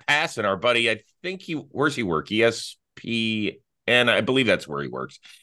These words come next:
He came out with a very interesting column that said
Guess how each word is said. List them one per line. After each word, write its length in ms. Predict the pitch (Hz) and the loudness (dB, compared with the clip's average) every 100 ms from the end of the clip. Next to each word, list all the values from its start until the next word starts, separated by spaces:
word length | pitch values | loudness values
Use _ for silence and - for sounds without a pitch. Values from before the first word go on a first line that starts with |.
| _ | _
He 80 | 180 | 2
came 240 | 185 202 | 4 6
out 240 | 165 160 143 | 8 6 6
with 160 | 151 | 4
a 80 | 135 | 4
very 300 | 127 143 147 | 4 4 4
interesting 520 | 135 143 139 131 123 | 2 -2 -2 -4 -4
column 460 | 110 - 120 113 92 | -2 2 4 4 4
that 160 | 90 - | 0 -2
said 480 | - 127 113 104 | 2 6 6 2